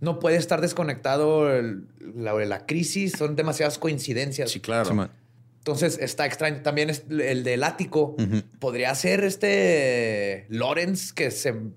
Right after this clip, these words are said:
Speaker 1: metía a cuidar a su hijo.
Speaker 3: Ok.
Speaker 1: No sé. Pero el,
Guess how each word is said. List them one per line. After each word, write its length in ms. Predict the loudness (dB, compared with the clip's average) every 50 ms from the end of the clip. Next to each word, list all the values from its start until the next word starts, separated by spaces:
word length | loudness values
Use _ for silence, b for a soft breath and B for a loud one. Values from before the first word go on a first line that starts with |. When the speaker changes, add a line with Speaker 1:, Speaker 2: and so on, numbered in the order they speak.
| -12 -8
Speaker 1:
metía 460 | -8 -6 -6 -6 -6 -4 -2 -2 -2
a 80 | -2 0
cuidar 320 | 0 2 2 2 2 2
a 40 | 0
su 140 | -2 -2 -4
hijo. 540 | -4 -2 -2 -2 -2 -2 -2 -6 -8 -14 -20 _ _ _ _ _ _ _ _ _ _ _ -10
Speaker 3:
Ok. 180 | -8 -6 -4 -4 -2 -2 -2 -4 -6 -6 -4
Speaker 1:
No 100 | -4 -2
sé. 340 | -2 0 0 -2 -2 -4 -10 -20 _ _ _ _ _ _ _ _ _
Pero 280 | 0 2 4 4 4
el, 460 | 4 2 0 -2 -2 -4 -6 -8 -10